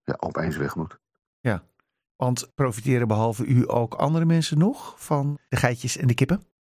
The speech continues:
Speaker 1: Zeker, de hele, de hele buurt kan ervan profiteren. Moeders met bakfietsen fietsen er speciaal voor om.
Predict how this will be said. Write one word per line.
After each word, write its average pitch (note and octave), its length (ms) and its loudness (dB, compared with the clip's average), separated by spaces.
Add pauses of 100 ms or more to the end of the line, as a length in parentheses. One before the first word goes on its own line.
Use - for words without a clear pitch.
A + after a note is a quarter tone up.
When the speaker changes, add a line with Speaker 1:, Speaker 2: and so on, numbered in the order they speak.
(400)
Speaker 1:
Zeker, B2 600 0
de A#2+ 160 0
hele, A2 320 2
de G#2 60 2
hele G#2 160 2
buurt A2+ 220 0
kan C#3 140 -2
ervan B2 180 -4
profiteren. A#2 720 -2 (300)
Moeders G#2+ 440 0
met F#2+ 200 -4
bakfietsen A#2 500 -4
fietsen - 300 -8
er A#2+ 60 -2
speciaal B2 440 0
voor A#2+ 160 -2
om. B2 300 -2